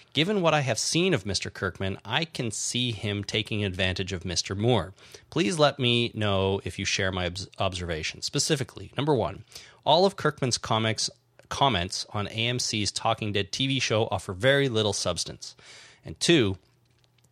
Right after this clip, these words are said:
worse yet is the commentary that Kirkman offers on the season one D V D. While I find all of the other episode commentaries as insightful and entertaining, Kirkman's offering was neither. He comes off as a jerk.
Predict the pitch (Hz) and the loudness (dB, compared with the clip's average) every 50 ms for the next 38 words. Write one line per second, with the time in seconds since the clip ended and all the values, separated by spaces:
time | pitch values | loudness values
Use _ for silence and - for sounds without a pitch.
0 | - - - 107 113 131 156 - - 139 123 107 95 92 - - - - - - | -20 -12 -4 2 4 4 6 4 4 6 6 4 4 4 0 -6 -14 -18 -20 -20
1 | - _ - 110 104 104 - - - 127 131 139 147 139 - - 107 98 107 104 | -12 _ -6 -6 -4 -4 -6 -4 0 2 2 2 2 2 2 2 2 2 2 2
2 | - - - - 143 143 - - 139 131 - 104 101 101 - - 107 98 104 98 | 0 -2 -4 -2 -2 0 0 -2 -4 -2 0 0 0 0 0 -2 -2 -2 -2 -2
3 | 95 - - - 110 101 107 104 95 92 92 87 87 87 87 87 95 127 131 101 | -4 -2 -2 -2 -2 -2 -2 -2 -2 -2 -4 -4 -4 -4 -4 0 2 2 2 2
4 | 90 - - - - - - - - - _ - 95 90 92 95 - - 135 127 | 0 -4 -10 -18 -20 -20 -20 -20 -20 -20 _ -2 2 2 2 2 2 2 2 2
5 | 135 143 139 - - 113 117 127 139 139 123 110 - 113 104 98 120 135 147 143 | 4 2 2 2 4 4 6 6 6 4 2 -2 -4 -4 -2 0 0 0 0 0
6 | - 113 - - 120 - - 117 110 107 104 98 - - - 104 104 107 104 - | -2 -2 -2 0 0 2 2 2 2 2 0 0 -2 -4 -2 -2 -2 -2 -2 -2
7 | - 104 101 101 104 98 - - 110 98 98 98 92 - - 117 120 120 - - | -2 0 0 0 0 -2 -4 -4 -4 -4 -4 -6 -4 -2 0 0 0 0 -2 -2
8 | 123 117 110 101 107 107 101 - - - - 143 147 151 127 107 101 101 95 - | -2 -2 -2 -2 -2 -4 -4 -6 -4 -2 0 0 2 2 2 0 0 -2 -4 -8
9 | - - - - _ - - - 151 175 - - 175 135 101 98 85 85 85 - | -12 -20 -20 -20 _ -4 0 0 0 2 2 2 2 2 4 4 2 2 2 0
10 | - 98 90 95 92 90 87 92 95 101 113 127 131 107 85 87 - - - - | -2 -4 -2 -2 -2 -4 -4 -2 0 0 2 2 2 0 0 -2 -6 -12 -6 -4
11 | - 120 131 127 113 104 104 101 117 110 113 107 104 98 139 151 123 82 - - | -2 -2 0 2 4 4 2 2 0 -2 -4 -6 -4 0 0 2 2 0 -2 -6